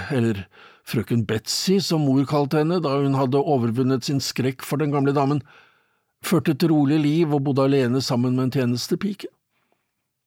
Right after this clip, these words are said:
Jeg tror far hadde vært yndlingsnevøen hennes en gang, men hun tok det som en fornærmelse at han giftet seg.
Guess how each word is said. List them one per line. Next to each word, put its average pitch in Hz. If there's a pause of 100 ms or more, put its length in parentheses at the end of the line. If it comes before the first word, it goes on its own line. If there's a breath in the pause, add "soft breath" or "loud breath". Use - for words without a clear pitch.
(100)
Jeg 110
tror 113
far 110
hadde 113
vært 107
yndlingsnevøen 117
hennes 139
en 180
gang, 190 (880 soft breath)
men 143
hun 147
tok 131
det 170
som 156
en 147
fornærmelse 156
at 185
han 175
giftet -
seg. 190